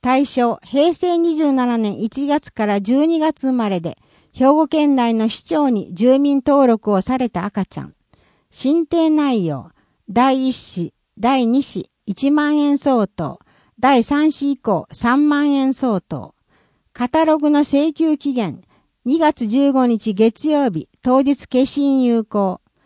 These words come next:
申し込み、申し込み書は、県からの依頼により、住民登録をされている市町から発送しています。播磨町は十二月八日時点で、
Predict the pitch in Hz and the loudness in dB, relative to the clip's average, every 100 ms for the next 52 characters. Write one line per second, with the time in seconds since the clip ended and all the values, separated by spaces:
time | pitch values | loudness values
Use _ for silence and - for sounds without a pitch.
0 | _ _ _ - 254 330 - 262 254 233 | _ _ _ -4 -2 -2 -4 -2 0 -2
1 | - _ - 208 240 269 - 254 262 254 | -8 _ -6 0 2 2 -2 0 0 0
2 | 233 220 220 _ - 320 339 302 254 220 | 0 -2 -4 _ -8 -4 -2 0 0 0
3 | 208 208 247 262 262 247 226 170 - - | 2 2 2 2 0 0 0 -2 -8 -20
4 | _ 180 247 302 339 339 311 349 320 254 | _ 2 4 4 2 0 0 2 2 2
5 | 220 214 196 247 277 277 277 269 247 240 | 2 0 0 0 -2 0 0 0 -2 -4
6 | - 349 302 247 190 175 208 - 233 233 | -4 0 0 0 -2 -2 -6 -2 0 0
7 | - 208 196 170 180 - _ _ _ _ | -2 -4 -2 -4 -8 -14 _ _ _ _
8 | _ _ _ 233 262 277 269 - 226 208 | _ _ _ 0 4 4 2 2 2 2
9 | 185 - 185 254 285 311 311 302 240 233 | 0 -4 0 2 4 4 2 0 2 2
10 | 226 214 214 - 208 247 247 214 180 160 | 2 0 -4 -6 -8 -4 -2 -2 -2 -6